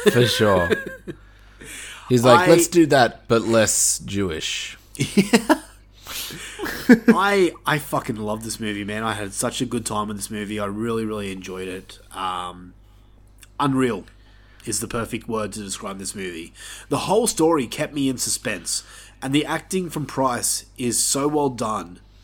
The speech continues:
Speaker 2: because he doesn't speak a line of dialogue. I mean, he does technically, but it doesn't come from his mouth.
Speaker 1: Yeah,
Speaker 2: And I
Speaker 1: it
Speaker 2: thought
Speaker 1: comes
Speaker 2: that
Speaker 1: from
Speaker 2: was
Speaker 1: his,
Speaker 2: really
Speaker 1: the side of his throat.
Speaker 2: Yeah, yeah. Um,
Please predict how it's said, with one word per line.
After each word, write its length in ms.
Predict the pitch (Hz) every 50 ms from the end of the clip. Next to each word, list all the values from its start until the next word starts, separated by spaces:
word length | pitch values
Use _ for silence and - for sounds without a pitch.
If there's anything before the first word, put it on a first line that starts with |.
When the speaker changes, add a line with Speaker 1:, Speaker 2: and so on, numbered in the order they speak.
| - - - - - - - - - - - - - - - -
Speaker 2:
because 340 | 131 139 135 160 170 147 151
he 60 | 165
doesn't 280 | 175 185 185 196 202
speak 340 | 190 - - - 165 165 156
a 60 | 143
line 260 | 139 131 131 143 147 147
of 100 | 135 113
dialogue. 580 | 127 117 127 147 151 127 80 78 80 - - - - - - - - - - - - - - - - - - - - - -
I 40 | 131
mean, 260 | 147 147 147 139 117 101
he 140 | 131 -
does 420 | 127 113 - 135 120 123 113 98 -
technically, 560 | - 131 123 - - 107 - - 92 90 107
but 520 | 110 107 120 107 101 95 - - - - - - - _ _ _ -
it 20 | -
doesn't 260 | 127 117 110 117 110
come 200 | - 131 127 120
from 140 | 123 123 117
his 180 | 113 110 98 98
mouth. 480 | 107 113 117 104 - - - - - - - - - - - - - - - - - - - - - - - - - - - -
Speaker 1:
Yeah, 100 | 139 143
Speaker 2:
And 180 | 139 135 135 139
I 60 | 113
Speaker 1:
it 40 | -
Speaker 2:
thought 180 | - 147 160 160
Speaker 1:
comes 20 |
Speaker 2:
that 40 | 165
Speaker 1:
from 40 | 160
Speaker 2:
was 80 | 147 117
Speaker 1:
his, 80 | 110 113
Speaker 2:
really 180 | 120 127 131 139
Speaker 1:
the 60 | 135
side 300 | 127 - - 117 98 92 98
of 60 | 92
his 220 | 90 85 82 -
throat. 540 | - - 107 98 92 92 92 87 - - - - - -
Speaker 2:
Yeah, 600 | - 135 117 - - 214 269 294 202 113 90 73 - - - -
yeah. 340 | 151 175 208 226 165 101 78 - - - - - - - - - - - - -
Um, 480 | 139 143 147 147 147 147 139 139 139